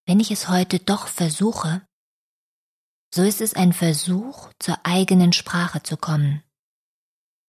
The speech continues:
die Sprachlosigkeit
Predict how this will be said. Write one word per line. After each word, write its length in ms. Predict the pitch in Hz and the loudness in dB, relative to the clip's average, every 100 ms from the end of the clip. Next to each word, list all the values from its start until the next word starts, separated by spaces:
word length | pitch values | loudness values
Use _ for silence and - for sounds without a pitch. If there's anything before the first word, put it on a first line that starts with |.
| _ _ _ _ - | _ _ _ _ -6
die 140 | 175 | -2
Sprachlosigkeit 1600 | 160 - - 180 226 - 180 180 165 165 - - 170 165 - - | -2 -2 -2 -2 -2 -2 2 2 2 -4 -4 -2 0 0 -2 -12